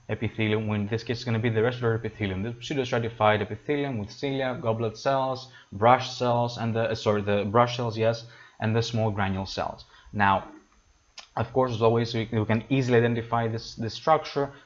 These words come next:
because of the, uh, the, let's say, the ciliated structures on the top of the epithelium. Of course,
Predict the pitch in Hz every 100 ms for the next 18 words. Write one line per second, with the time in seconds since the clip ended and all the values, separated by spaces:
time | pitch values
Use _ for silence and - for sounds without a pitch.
0 | - 123 120 120 120 117 101 101 104 120
1 | - - 110 104 104 101 101 107 110 117
2 | 110 107 127 117 110 104 - 110 - 113
3 | - 110 107 - 104 104 - - - 104
4 | 95 95 92 117 - - 98 98 104 92
5 | - - _ - _ 117 113 - 143 151
6 | -